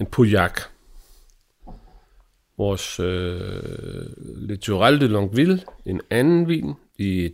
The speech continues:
den meget sexede amerikaner, årgang to tusind og seksten. Og så ser vi, hvad den kan,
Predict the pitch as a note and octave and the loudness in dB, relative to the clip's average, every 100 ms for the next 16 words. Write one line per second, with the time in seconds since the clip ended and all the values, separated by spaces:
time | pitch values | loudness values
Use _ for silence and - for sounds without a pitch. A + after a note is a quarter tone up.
0 | - F2 D#2+ _ - _ _ _ - G#2 | 0 0 -2 _ -20 _ _ _ 2 6
1 | A#2+ A#2+ A2 - C3+ - - A#2 G#2+ F#2+ | 8 8 6 6 6 4 2 2 4 2
2 | - F#2+ F#2 A2 G#2+ C#3 C3 - - F#2+ | 0 0 0 4 6 6 2 -2 -4 2
3 | G2+ G2+ F#2+ - - - - - - - | 2 2 -2 -4 -16 -18 -20 -8 -6 -6
4 | - A#2 - G2+ F2 E2+ - - - - | -2 -2 0 -2 0 -2 -6 -10 -20 -20
5 | _ - - - C#3 - F#3+ - - - | _ -20 -6 2 2 4 -2 -4 -18 -20
6 | - _ _ - - - - - - _ | -20 _ _ -14 -14 -18 -20 -20 -20 _
7 | _ _ _ _ _ _ _ _ _ _ | _ _ _ _ _ _ _ _ _ _
8 | - G#2 - A2 - - - - - | -10 -8 0 2 2 0 -6 -8 -8